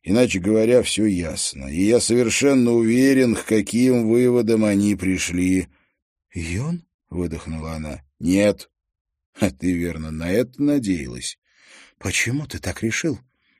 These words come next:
«Потому что изнасиловал тебя, Юн». В комнате повисла глухая тишина.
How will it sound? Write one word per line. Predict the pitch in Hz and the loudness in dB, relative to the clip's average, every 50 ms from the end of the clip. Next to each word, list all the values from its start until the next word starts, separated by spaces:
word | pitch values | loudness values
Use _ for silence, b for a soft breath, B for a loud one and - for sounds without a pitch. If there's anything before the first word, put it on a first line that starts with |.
| _ | _
«Потому | - 82 82 - 87 - 123 135 139 127 | -14 -8 -2 2 4 4 6 4 4 2
что | - - 110 120 123 | 2 2 2 2 2
изнасиловал | 120 117 139 151 151 143 - 151 139 113 101 90 85 82 80 76 | 4 4 4 4 4 4 4 4 4 4 4 2 -2 -4 -6 -4
тебя, | - 101 104 98 92 82 76 | -2 -2 0 0 -2 -2 -4
Юн». | 76 82 104 110 98 85 71 67 67 69 _ _ _ _ _ _ _ _ _ _ _ _ _ _ _ _ _ _ _ | 0 2 2 4 2 2 -2 -8 -12 -16 _ _ _ _ _ _ _ _ _ _ _ _ _ _ _ _ _ _ _
В | _ - - _ | _ -20 -20 _
комнате | - 78 87 92 95 104 113 113 107 - - 110 | -10 -6 -4 -2 -2 -2 -2 -4 -6 -8 -10 -10
повисла | - 110 104 92 95 98 95 - - 92 90 90 87 _ _ _ _ _ _ _ _ _ _ _ _ | -8 -8 -6 -6 -6 -6 -6 -8 -8 -8 -8 -10 -10 _ _ _ _ _ _ _ _ _ _ _ _
глухая | 85 80 85 90 90 82 - 85 85 80 73 | -10 -6 -4 -4 -4 -4 -6 -8 -10 -10 -10
тишина. | 71 - 78 - - 92 98 98 69 - | -12 -12 -12 -12 -10 -10 -10 -10 -10 -14